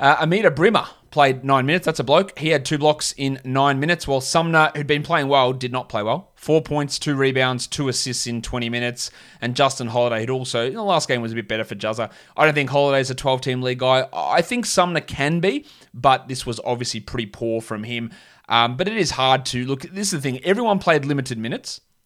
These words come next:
apart from Brissett. Like, Brogdon plays twenty-seven, Levert plays twenty-four, Sumner plays twenty. They limit everyone's minutes apart from Brissett. And that enabled him to, and he was playing probably better than everyone as well. Um, although, to be fair, guys like, yeah, Stanley and Keelan Martin and, uh, Bremer were all, like, plus twenty, plus nineteen type players.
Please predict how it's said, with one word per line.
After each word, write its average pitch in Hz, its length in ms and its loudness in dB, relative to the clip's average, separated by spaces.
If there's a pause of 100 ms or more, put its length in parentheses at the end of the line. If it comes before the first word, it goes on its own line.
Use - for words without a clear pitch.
(120)
apart 143 420 2
from 139 140 -4
Brissett. 117 380 -4 (800)
Like, 101 100 -20
Brogdon 127 360 -2
plays 127 220 -2
twenty-seven, 120 580 -4
Levert 113 260 -6
plays 120 220 -4
twenty-four, 120 520 -6
Sumner 120 340 -4
plays 123 320 -2
twenty. 127 460 -6 (340)
They 123 120 2
limit 170 300 4
everyone's 170 480 2
minutes 190 460 -4
apart 131 320 2
from 120 120 -8
Brissett. 110 380 -6 (240)
And 120 140 -2
that 160 80 8
enabled 139 400 4
him 117 140 -4
to, 101 100 -8
and 156 200 -2
he 180 60 4
was 131 160 0
playing 120 400 0 (120)
probably 110 180 -4
better 143 200 4
than 123 120 -2
everyone 104 260 -8
as 107 140 -6
well. 127 320 2 (480)
Um, 131 420 2
although, 135 300 0
to 127 160 -8
be 120 100 -6
fair, 127 300 2
guys 123 360 2
like, 117 280 -2
yeah, 110 100 -8
Stanley 123 500 -2
and 113 140 -6
Keelan 117 300 -4
Martin 120 480 -2
and, 110 420 -6
uh, 104 260 -6
Bremer 127 380 -2
were 117 120 -4
all, 120 120 -4
like, 113 220 -6
plus - 240 -4
twenty, 120 420 -6
plus 120 300 -8
nineteen 113 400 -4
type 107 180 -6
players. 147 340 0